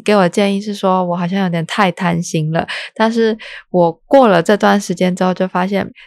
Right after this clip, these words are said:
自己确实没有错，就是真的有点太贪心，应该做好一件事就好，然后在这个过程中可能考虑到一些自己其他的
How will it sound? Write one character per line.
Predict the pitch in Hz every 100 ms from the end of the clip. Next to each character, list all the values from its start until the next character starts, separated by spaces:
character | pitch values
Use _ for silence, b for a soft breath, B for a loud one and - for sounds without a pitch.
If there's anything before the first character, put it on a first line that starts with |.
| B
自 | -
己 | 262 202 170
确 | - - 262
实 | 233 - 180 175
没 | 180
有 | 185
错， | - 202
就 | 185
是 | 196
真 | 190 196
的 |
有 | 185
点 | 165 165
太 | - 196
贪 | 175 170 165
心， | - 156
应 | 170
该 | 202 185 190 B B
做 | -
好 | 226 202 175
一 |
件 | 156 185
事 | 180 - 175
就 | 185 190
好， | - 185 - B B
然 | 185
后 | 185
在 | 180 196
这 | 185
个 | 196 170
过 | - 190
程 | 180
中 | 165 170
可 | 180
能 | 160
考 | 165 -
虑 | 165 175
到 | 185 175
一 | 180
些 | 180 175
自 | -
己 | 180 156
其 | 165 - 175
他 | 185 175
的 | - - 92